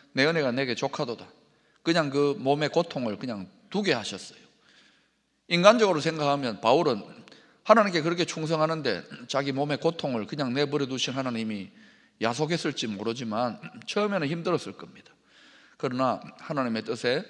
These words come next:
순종하기로 하고 온전히 그 뜻을 받아들였을 때에 기쁨이 몰려옵니다. 그리고 온전하게 하나님께 감사할 수 있었습니다. 고차원적인 감사를 하고 있습니다.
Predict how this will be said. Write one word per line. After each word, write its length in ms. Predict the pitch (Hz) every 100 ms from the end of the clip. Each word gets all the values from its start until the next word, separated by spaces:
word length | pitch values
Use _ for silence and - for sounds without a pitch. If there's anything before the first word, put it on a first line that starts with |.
| - - _
순종하기로 680 | - 135 127 135 135 123 113
하고 160 | 117 107
온전히 320 | 123 151 147
그 120 | 143
뜻을 280 | - 147 139
받아들였을 840 | - 170 180 143 151 160 147 135
때에 420 | 110 98 131 131 - - - - - - -
기쁨이 400 | 151 214 214 170
몰려옵니다. 760 | 123 117 120 107 98 98 - - _ _ _ _
그리고 280 | - 104 98 -
온전하게 840 | 110 127 143 156 165 180 170 156
하나님께 640 | 156 151 127 107 120 139 156 - _ _ _ _
감사할 520 | 87 92 95 101 101
수 260 | - 107 131
있었습니다. 580 | 147 107 - - - - _ _ _ -
고차원적인 680 | 120 - 160 175 160 156 170
감사를 400 | 107 104 107 101
하고 180 | 110 95
있습니다. 460 | - - - -